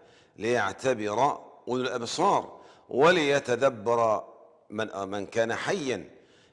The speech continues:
إخوة الإسلام، إنما نحكي هذا القصص لنأخذ منه العبرة ونأخذ منه العظة، العظة. وهذا الذي نحكيه هو أصح تاريخ،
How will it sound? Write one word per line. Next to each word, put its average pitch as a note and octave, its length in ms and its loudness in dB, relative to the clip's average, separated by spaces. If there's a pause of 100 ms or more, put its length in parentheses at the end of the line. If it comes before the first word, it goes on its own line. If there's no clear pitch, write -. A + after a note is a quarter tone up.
(140)
إخوة G#2 260 -6
الإسلام، C#3 640 -2 (1080)
إنما E3 360 2
نحكي F#3+ 400 2
هذا F3+ 120 2
القصص F#3+ 600 -6 (500)
لنأخذ D#3 480 2
منه D#3+ 180 4
العبرة A3+ 760 4
ونأخذ B2 480 -2
منه A2 280 -4
العظة، G#2+ 480 -2 (320)
العظة. A2+ 480 2 (400)
وهذا A3 260 4
الذي A3+ 220 4
نحكيه G#3+ 580 0
هو D#3+ 160 2
أصح E3+ 460 0
تاريخ، F#3+ 520 -2